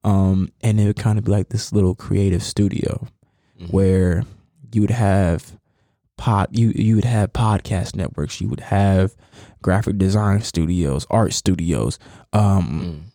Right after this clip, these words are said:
Speaker 1: uh, what else? Uh, fucking writing,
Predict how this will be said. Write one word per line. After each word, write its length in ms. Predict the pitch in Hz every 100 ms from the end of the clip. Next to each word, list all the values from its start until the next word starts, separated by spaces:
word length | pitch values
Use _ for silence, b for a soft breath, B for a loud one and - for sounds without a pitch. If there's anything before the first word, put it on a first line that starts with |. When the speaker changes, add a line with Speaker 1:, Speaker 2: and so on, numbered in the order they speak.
| -
Speaker 1:
uh, 600 | 95 82 104 90 80 67 - _ _ _ _
what 160 | 113 98
else? 240 | 62 - -
Uh, 320 | 104 98 90
fucking 560 | - - 113 104 101 95 B B B
writing, 720 | 110 113 113 101 85 80 73